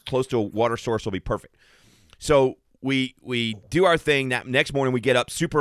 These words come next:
early. We s-, we, we're three miles from the truck, so we have to hike back into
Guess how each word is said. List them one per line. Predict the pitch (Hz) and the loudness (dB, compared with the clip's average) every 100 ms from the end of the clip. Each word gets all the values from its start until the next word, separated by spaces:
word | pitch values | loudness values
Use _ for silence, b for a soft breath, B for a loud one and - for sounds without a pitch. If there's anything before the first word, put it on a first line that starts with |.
| 127 | 2
early. | 120 117 107 b b b b 127 | 2 0 -6 b b b b -2
We | 127 | -2
s-, | - | -2
we, | 127 123 | -2 0
we're | 120 120 113 - _ | 0 0 -2 -4 _
three | - 165 175 | -4 0 2
miles | 147 123 | 4 2
from | - 117 | 0 -4
the | 104 | -2
truck, | 131 - | -2 -2
so | 117 | -4
we | 107 | -4
have | |
to | - | -4
hike | - 131 147 | 0 0 2
back | 151 127 - | 4 2 2
into | 131 117 | -2 0